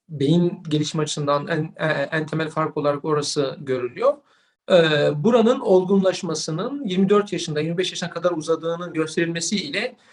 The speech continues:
kişinin yani kendi davranışlarını, e, kontrol kapasitesinin, e,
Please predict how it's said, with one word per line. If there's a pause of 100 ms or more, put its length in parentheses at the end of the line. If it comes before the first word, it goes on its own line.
(340)
kişinin
yani
kendi
davranışlarını, (500)
e, (540)
kontrol (180)
kapasitesinin, (120)
e,